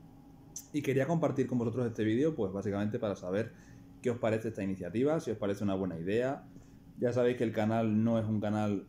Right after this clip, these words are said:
eh, únicamente, ni mucho menos de boxeo, ni únicamente de U F C, sino que es un canal dedicado a,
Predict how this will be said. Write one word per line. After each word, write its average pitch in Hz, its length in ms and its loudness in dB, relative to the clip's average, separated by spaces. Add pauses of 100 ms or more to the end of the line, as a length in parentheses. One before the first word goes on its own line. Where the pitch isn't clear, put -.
eh, 98 420 -2
únicamente, 107 720 0
ni 101 140 0
mucho 110 280 -2
menos 104 320 0
de 101 100 -4
boxeo, 127 600 0
ni 113 160 0
únicamente 107 540 0
de 98 80 0
U 101 100 2
F 95 160 -6
C, 135 400 2
sino 101 260 -2
que 98 60 -6
es 98 60 -4
un 104 100 -2
canal 110 340 -2
dedicado 104 760 -2 (420)
a, 92 600 -4